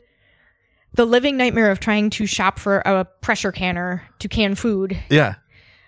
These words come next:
Speaker 1: um, let me edify you. There are largely two types of pressure canners. One comes with a dial that shows you the pressure and lets you know at all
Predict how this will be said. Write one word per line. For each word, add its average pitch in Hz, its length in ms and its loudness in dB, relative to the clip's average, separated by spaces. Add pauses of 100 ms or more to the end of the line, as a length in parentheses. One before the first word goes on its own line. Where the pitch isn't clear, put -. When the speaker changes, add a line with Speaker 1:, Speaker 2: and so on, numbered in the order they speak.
(140)
Speaker 1:
um, 202 540 0 (360)
let 220 220 0
me 285 280 -2
edify 196 400 0
you. 156 360 -6 (580)
There 254 200 2
are 247 320 2 (180)
largely 240 480 2
two 240 180 -4
types 202 340 0
of 185 120 -10
pressure 190 240 -2
canners. 160 480 -6
One 240 480 0
comes 233 420 -2
with 202 600 0 (160)
a 202 200 2
dial 208 720 2
that 220 200 2
shows 220 400 2
you 214 160 0
the 185 80 -10
pressure 190 680 -2
and 208 300 0
lets 208 240 -2
you 226 80 -2
know 196 420 2
at 190 80 0
all 196 240 2